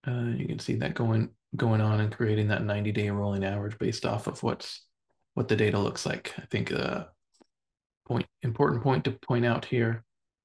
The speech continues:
is the, uh, if we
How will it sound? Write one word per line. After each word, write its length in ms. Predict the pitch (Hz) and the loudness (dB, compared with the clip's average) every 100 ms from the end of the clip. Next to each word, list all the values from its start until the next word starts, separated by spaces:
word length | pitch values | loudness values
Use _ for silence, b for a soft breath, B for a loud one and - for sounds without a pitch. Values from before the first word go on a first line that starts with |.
| _ | _
is 440 | 123 110 110 - - | 2 2 2 -2 -10
the, 500 | 123 120 104 104 107 110 _ _ _ _ _ _ _ | -2 0 2 0 -4 -6 _ _ _ _ _ _ _
uh, 340 | 160 - - - | -8 -8 -8 -10
if 220 | - - | -12 -12
we 140 | - | -12